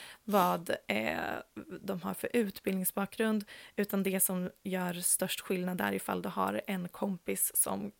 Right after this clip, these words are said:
kanske är överklass eller välutbildad,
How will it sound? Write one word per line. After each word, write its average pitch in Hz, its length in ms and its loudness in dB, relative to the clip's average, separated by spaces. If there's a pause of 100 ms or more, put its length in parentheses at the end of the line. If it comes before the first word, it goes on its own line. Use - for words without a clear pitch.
(460)
kanske - 340 -4
är - 220 -2
överklass - 680 -2
eller 196 220 -2
välutbildad, 190 1000 -2